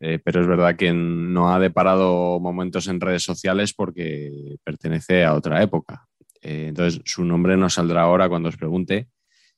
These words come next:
cuál es el mejor momento que recordáis de un futbolista en redes sociales. Carlos.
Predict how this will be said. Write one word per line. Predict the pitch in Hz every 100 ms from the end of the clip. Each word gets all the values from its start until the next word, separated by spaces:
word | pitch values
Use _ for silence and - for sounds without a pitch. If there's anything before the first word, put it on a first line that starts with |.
| _
cuál | - 110
es | 117 127
el | 110
mejor | 101 92 113 113
momento | 113 107 113 117
que | 101
recordáis | 92 87 87 95 101
de | 101
un | 92
futbolista | 104 92 90 98 - 117 - _ _
en | - 76
redes | 90 90
sociales. | - 73 73 67 73 - _ _
Carlos. | 87 76 - -